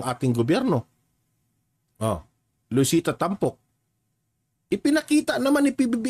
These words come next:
M na matapang tayo, di ba? Nagsalita na nga si Gibo Chidoro, matapang rin si Gibo Chidoro.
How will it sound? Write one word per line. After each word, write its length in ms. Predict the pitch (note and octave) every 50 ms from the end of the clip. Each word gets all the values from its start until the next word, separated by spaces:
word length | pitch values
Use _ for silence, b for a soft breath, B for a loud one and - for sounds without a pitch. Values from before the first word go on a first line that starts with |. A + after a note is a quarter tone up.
| A#3+ A#3+
M 160 | B3+ C4 B3+
na 160 | A#3+ A#3+ A#3+
matapang 560 | A#3 A3+ A3 - G#3 G#3+ G#3+ A3+ A3 A3 A3 A#3+
tayo, 320 | A3 A3+ A#3+ D4 D4 G#3
di 80 | D#3 D#3
ba? 160 | F3 A3+ A#3 - _ _ _ _ _ _ _ _ _ _ _ _ _ _ _ _ _ _ _ - -
Nagsalita 560 | F#3+ G3+ E3 - F3+ F3+ F#3 F#3+ F#3+ G3 F#3+
na 80 | F#3 F#3+
nga 140 | F#3 F#3 E3
si 160 | D#3+ - F3
Gibo 400 | E3 D#3 E3+ F3 E3 F3 - -
Chidoro, 400 | - E3+ E3 A3+ D#4 E4 B3 F#3
matapang 560 | E3 E3 - - E3 E3 D#3+ - F#3+ F#3 F#3 F3+
rin 140 | G3 F#3+
si 100 | - G3+ E3+ D#3+
Gibo 260 | F#3 F#3+ F#3+ G3+ F#3
Chidoro. 480 | - G3+ G3+ G#3 D4 D#4+ C4+ G#3 E3+